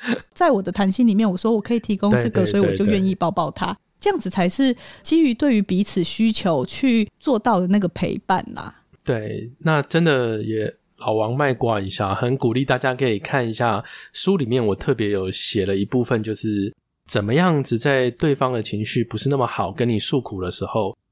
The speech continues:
Speaker 1: 可以给一个好的同理回应。那大家也不用想要想的说，“啊，要像心理师那样吗？”不用，不用，里面的都是非常简单，但却很好用的方式。那这些除了我自己的实务经验里面呢，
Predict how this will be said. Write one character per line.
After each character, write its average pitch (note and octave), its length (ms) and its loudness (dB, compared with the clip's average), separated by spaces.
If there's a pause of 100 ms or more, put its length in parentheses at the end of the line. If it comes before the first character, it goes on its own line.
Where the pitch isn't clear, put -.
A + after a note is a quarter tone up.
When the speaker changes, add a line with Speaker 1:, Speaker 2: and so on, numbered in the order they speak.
(120)
Speaker 1:
可 - 140 -2
以 C3 120 2
给 F#2+ 220 -6
一 F#2 120 -6
个 G2 180 -2
好 F2+ 300 -4
的 G#2 340 -10 (140)
同 A#2 200 0
理 A#2 120 0
回 A2 180 -2
应。 G2+ 260 -2 (300)
那 D3 80 -2
大 E3+ 140 2
家 - 20 4
也 C#3+ 60 4
不 C3 80 0
用 E3 80 2
想 G#2+ 120 -4
要 C3 80 -2
想 - 160 -6
的 G#2+ 140 -6
说 C3+ 160 0
，“啊， D#3 240 2
要 F3+ 100 4
像 F3+ 220 2
心 F3 160 2
理 C#3 80 0
师 D3 160 -2
那 D#3 80 4
样 C3+ 140 2
吗？” A2 160 -4 (260)
不 - 100 -2
用， D3+ 160 4
不 A2+ 80 0
用， A2 160 2
里 A2+ 120 0
面 G3 160 6
的 E3+ 80 4
都 F#3+ 180 2
是 F#3+ 160 4
非 G#3 380 2
常 B2+ 400 0
简 G2+ 340 -2
单， C3 260 0
但 D3 160 0
却 D3 220 2
很 G#2+ 180 0
好 G#2 280 -2
用 A#2+ 180 0
的 G#2+ 100 -2
方 A2 320 -2
式。 A2 300 -6 (440)
那 G3 80 2
这 A3+ 140 4
些 A#3+ 160 4
除 - 260 2
了 E3+ 240 6
我 A2 200 2
自 C3+ 120 -4
己 A#2 220 0
的 G2 640 0
实 - 200 0
务 E3+ 120 6
经 C#3+ 180 -4
验 D3 140 2
里 F#2+ 100 -4
面 A2+ 260 0
呢， G2+ 140 -2